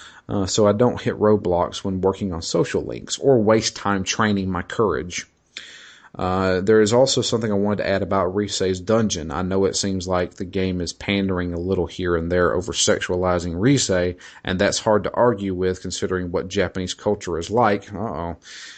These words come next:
Uh, but I <laughs> think there are some subtleties to it. Here's my interpretation of it. What Risei herself really wants is to be seen for who she really is,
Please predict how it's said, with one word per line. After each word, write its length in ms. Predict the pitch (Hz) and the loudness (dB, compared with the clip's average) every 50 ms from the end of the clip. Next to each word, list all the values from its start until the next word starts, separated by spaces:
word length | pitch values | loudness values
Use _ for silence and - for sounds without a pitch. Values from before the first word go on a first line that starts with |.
| - - | -20 -6
Uh, 320 | - 101 101 104 101 104 104 | -2 0 2 2 4 2 0
but 300 | 98 98 113 113 104 - | 0 2 0 0 2 2
I 160 | - 107 110 | 0 0 0
<laughs> 0 | |
think 540 | 107 - - - 123 170 180 165 151 - - | -2 -4 -6 -2 2 2 2 2 0 -6 -8
there 340 | 170 156 131 123 131 131 - | -8 -4 0 2 2 2 2
are 180 | - 127 127 123 | 2 2 2 2
some 340 | - - - 127 123 127 120 | 0 0 0 0 0 0 -2
subtleties 680 | - - - 151 151 131 110 98 - 95 80 - - - | -4 -2 0 2 2 2 2 -2 -4 -8 -12 -10 -8 -6
to 180 | - 90 71 | -6 -6 -6
it. 120 | 71 - - _ _ _ _ - - - - - - - _ | -6 -8 -10 _ _ _ _ -20 -20 -20 -20 -20 -20 -20 _
Here's 240 | _ - 151 156 151 | _ 2 2 4 4
my 160 | 160 151 147 | 2 2 2
interpretation 720 | 143 - - 139 110 - - - 160 156 143 - - 104 | 2 0 0 -2 -4 -4 -4 0 2 2 2 2 -2 -4
of 140 | 82 71 69 | -6 -6 -8
it. 120 | 73 - - _ _ - _ _ _ _ _ _ _ - _ | -10 -12 -12 _ _ -20 _ _ _ _ _ _ _ -14 _
What 200 | - 139 143 135 | 2 4 4 4
Risei 440 | 131 151 165 156 - - 165 156 131 | 4 2 2 2 2 2 2 2 2
herself 500 | - 135 120 - - - 139 135 123 - 113 | 2 -2 -2 -2 0 2 2 2 2 2 2
really 260 | 120 147 151 135 120 | 2 2 4 2 0
wants 440 | 110 104 107 104 104 104 - - - | 0 -2 -2 -2 -2 -4 -4 -6 -6
is 260 | - 107 104 101 - | -4 -4 -4 -4 -6
to 100 | - 104 | -6 -6
be 140 | 92 104 95 | -6 -6 -4
seen 480 | - - - - 156 160 156 156 151 | -4 -4 -2 -2 -2 -2 -2 -2 -2
for 180 | 151 - 120 110 | -4 -4 -4 -4
who 360 | - - - - 147 151 147 | -4 -4 -2 0 2 2 2
she 220 | 143 - - 120 | 0 -2 -4 -4
really 300 | 113 104 104 95 87 - - | -2 -2 -2 -2 -2 -4 -2
is, 460 | - 131 139 113 90 80 90 95 - | 2 4 4 4 4 2 -2 -4 -6